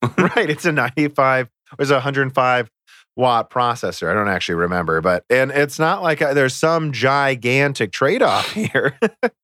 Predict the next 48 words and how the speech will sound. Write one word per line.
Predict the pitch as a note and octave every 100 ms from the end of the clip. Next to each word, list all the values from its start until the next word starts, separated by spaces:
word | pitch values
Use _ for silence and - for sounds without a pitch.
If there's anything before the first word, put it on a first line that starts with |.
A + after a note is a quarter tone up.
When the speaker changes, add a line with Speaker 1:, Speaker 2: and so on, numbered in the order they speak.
| -
Speaker 2:
<laughs> | - D3+ D#3 D3
I | C3 C#3+
can, | D3+ E3+ E3+
uh, | E3+ E3+ E3
just | C#3+ D3+
keep | - D#3
using | D3 C#3+ D3
my | C#3
ninety-two. | B2+ A#2+ C3+ C3 - C3+
And | A2+
it | F3
is | G#3 F3
ninety-two, | E3 D#3+ C3+ C3 C3
by | G2+
the | F2
way, | E2+
guys. | D#2+ E2 E2
I've | E2+
had | G#2+ F#2
this | F2+
since | F#2 E2+
college. | G#2+ D#2 D#2
Ninety-two | G#2 A2+ C#3+ C3+ C3
millimeter | A#2+ A2+ A2+ A2
liquid | G#2 G#2 F#2
cooler. | G#2 G#2+ F2 E2 -
You | D3+
had | C3+
to | C3+
buy | C3 B2 B2+
it |
direct | A2+ A2+ A2 A2
from | B2
the | G#2+ G2
O | G2 G2
E | F2+
M | F#2
before, | E2+ D#2+ E2 E2 F#2
but | F2 D#2+ -
they | C#3
made | C#3+ C#3+
them. | F2+ F2 -
<laughs> | B2+ -
All | F#3+ _ _ _ -
right, | G#2+ G2 F2+
let's | G#2+ G2+
move | G2+ F#2+ G2
on. | A2 B2+ C3 B2+ B2+